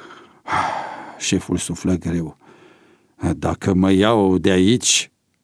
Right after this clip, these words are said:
„Cum să te ia, șefule? Facem gât, greva foamei cu tărăboi.”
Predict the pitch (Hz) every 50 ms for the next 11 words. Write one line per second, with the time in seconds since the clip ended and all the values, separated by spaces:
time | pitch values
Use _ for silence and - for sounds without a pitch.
0 | _ _ _ _ - - 311 330 330 320 - - - 302 302 311 302 302 277 -
1 | - - 208 139 - - 123 113 101 87 - _ _ _ _ - - 247 254 -
2 | - 254 262 254 214 202 139 - 131 156 208 240 247 233 233 247 233 - - 190
3 | 147 127 131 127 - 170 139 - 185 185 190 175 180 175 135 113 98 -